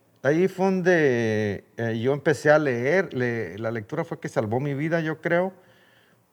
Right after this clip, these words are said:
porque cuando no había qué comer, leyendo viajaba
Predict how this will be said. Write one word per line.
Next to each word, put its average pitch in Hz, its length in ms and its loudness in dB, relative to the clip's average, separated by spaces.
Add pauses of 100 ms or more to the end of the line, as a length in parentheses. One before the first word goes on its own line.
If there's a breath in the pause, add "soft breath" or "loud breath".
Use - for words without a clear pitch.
(140)
porque 123 1400 0
cuando 127 240 -6
no 135 80 -8
había 160 220 -6
qué 156 120 -10
comer, 151 440 -4 (1120)
leyendo 160 480 -2
viajaba 139 680 2